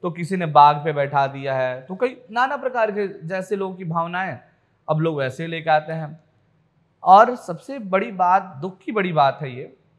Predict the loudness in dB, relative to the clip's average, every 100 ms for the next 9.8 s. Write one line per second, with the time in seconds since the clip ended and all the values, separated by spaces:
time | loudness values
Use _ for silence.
0 | _ _ _ _ _ _ _ -20 -16 0
1 | 0 2 -2 0 -2 -4 -10 -20 _ _
2 | _ _ _ _ 4 4 2 2 -2 0
3 | 0 2 0 0 -4 -8 -10 -16 -6 -4
4 | 4 8 8 6 -10 -14 _ _ _ _
5 | -6 2 2 2 -2 -4 -4 -8 -4 -4
6 | -4 -6 -8 -8 -4 -4 -4 -8 -6 -6
7 | -6 -10 -20 _ _ _ _ _ _ _
8 | _ _ _ _ _ _ _ 6 8 8
9 | 2 -2 -2 -6 -8 -8 -10 -12